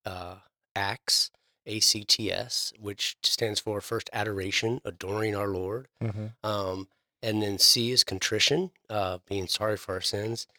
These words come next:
Speaker 1: And then thanksgiving, giving thanks to the Lord for all that he has done, uh, in our lives. And then S is supplication or petition for the things we need or the things we need for our neighbors.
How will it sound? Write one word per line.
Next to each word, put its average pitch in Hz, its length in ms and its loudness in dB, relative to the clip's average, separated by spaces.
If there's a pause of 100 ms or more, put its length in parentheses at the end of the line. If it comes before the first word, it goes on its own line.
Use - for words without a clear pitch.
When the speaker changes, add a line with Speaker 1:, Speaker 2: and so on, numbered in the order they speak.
(200)
Speaker 1:
And 120 120 0
then 123 140 4
thanksgiving, 123 760 2 (100)
giving 98 320 -4 (100)
thanks 107 240 2
to - 80 -4
the 104 80 -10
Lord 101 240 -6
for 95 180 -8
all 98 160 -4
that 101 120 -6
he 95 80 -4
has 92 120 -6
done, 98 380 -4 (140)
uh, 95 280 -6 (140)
in 104 100 -8
our 98 120 -8
lives. 98 260 -8 (340)
And 143 200 4
then 170 360 4
S - 360 0
is 90 360 -6
supplication 92 720 0
or 92 160 -12
petition 101 720 -6
for 107 220 -8
the 92 80 -18
things 104 280 -2
we 95 140 0
need 95 240 -4
or 92 80 -8
the 90 100 -20
things 95 340 -6
we 101 60 -10
need 87 160 -8
for - 160 -12
our 87 80 -10
neighbors. 92 400 -6